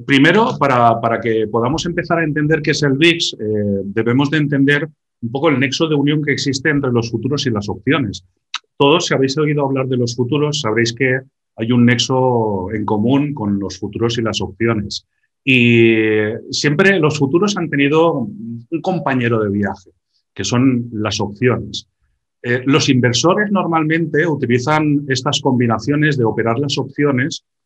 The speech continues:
como, como cobertura para las entradas que se hacen en futuros. Es decir, las opciones son instrumentos que están basados en la volatilidad. Lo que se tradea realmente en las opciones como base o fundamento es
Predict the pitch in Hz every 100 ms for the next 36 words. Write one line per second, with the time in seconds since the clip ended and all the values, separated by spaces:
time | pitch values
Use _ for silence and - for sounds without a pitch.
0 | _ - 131 123 117 120 113 110 113 -
1 | 117 107 104 - 180 156 180 - - _
2 | _ 120 113 110 113 123 113 113 127 156
3 | 147 131 120 117 127 117 104 104 131 92
4 | - 135 139 147 120 - - _ _ _
5 | - - _ 123 127 135 113 143 190 226
6 | - 196 175 156 147 139 139 160 156 208
7 | 226 - 127 139 139 135 127 135 170 185
8 | 160 131 117 110 101 107 110 120 95 110
9 | 113 113 117 117 113 131 156 196 247 127
10 | 123 127 123 123 117 170 208 - _ _
11 | 117 113 117 101 104 120 156 - 117 104
12 | 110 139 156 147 147 123 117 120 123 143
13 | 120 143 -